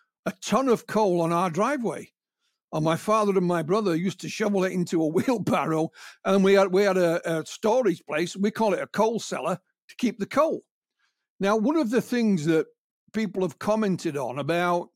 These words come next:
the location of Mister Adamski's body is that there were no marks on this coal tip.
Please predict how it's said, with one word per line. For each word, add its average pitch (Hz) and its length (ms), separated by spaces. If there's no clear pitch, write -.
the 185 100
location 185 680
of 160 100
Mister 170 340
Adamski's 160 640
body 131 520
is 151 180
that 180 160
there 185 120
were 190 120
no 220 260
marks 196 720
on 170 160
this 170 180
coal 175 380
tip. - 320